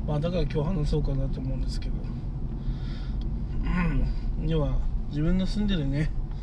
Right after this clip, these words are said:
街について書くっていうことは、自分が知らない街のね、側面をね、知ることができるっていう意味ではいいと思うんですよね。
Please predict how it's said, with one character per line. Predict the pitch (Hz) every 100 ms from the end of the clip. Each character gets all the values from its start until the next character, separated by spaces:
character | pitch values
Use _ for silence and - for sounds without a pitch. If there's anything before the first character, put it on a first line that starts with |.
| - - - - - - -
街 | 139 139 147
に | 170
つ | 160
い |
て | 151
書 | 135 147
く | 147
っ | -
て | 160
い |
う | 147
こ | 139
と | 135
は、 | 131 135 127 - - - - - - - - - - - - - - - - - - - - - - - - - - - - - -
自 | 139
分 | 143 185
が | 180
知 | 175
ら | 170
な | 165 165
い |
街 | 151 143 151
の | 156
ね、 | 160 160 -
側 | - 143 143
面 | 147 143
を | 143
ね、 | 151
知 | -
る | 160
こ | 175
と | 170
が | 139
で | 127
き | 127
る | 127
っ | 127
て | -
い | 131 135
う |
意 |
味 | 135 127
で |
は | 127
い | 127
い | 131
と | 127
思 |
う | 131
ん |
で | 131
す | -
よ |
ね。 | 131